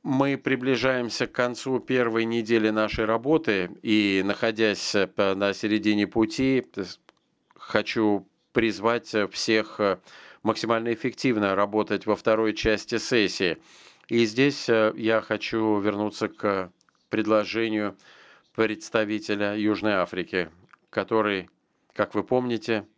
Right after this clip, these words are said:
сказал о целесообразности обсудить выводы и рекомендации в самом начале работы второй недели нашей сессии. У нас нет пока никаких конкретных предложений по формулировкам, э, но мы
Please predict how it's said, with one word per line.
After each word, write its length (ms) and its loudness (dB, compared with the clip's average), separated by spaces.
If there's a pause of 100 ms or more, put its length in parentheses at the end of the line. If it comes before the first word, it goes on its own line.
(580)
сказал 540 0
о 80 4
целесообразности 1300 0
обсудить 680 -2
выводы 300 4
и 60 4
рекомендации 680 0
в 40 -8
самом 340 0
начале 520 0
работы 540 0 (300)
второй 340 0
недели 400 2
нашей 480 0
сессии. 680 -4 (640)
У 80 0
нас 220 -2
нет 160 0
пока 280 0
никаких 420 -4
конкретных 480 -4
предложений 640 0
по 180 0
формулировкам, 960 0 (500)
э, 300 0
но 360 0
мы 480 0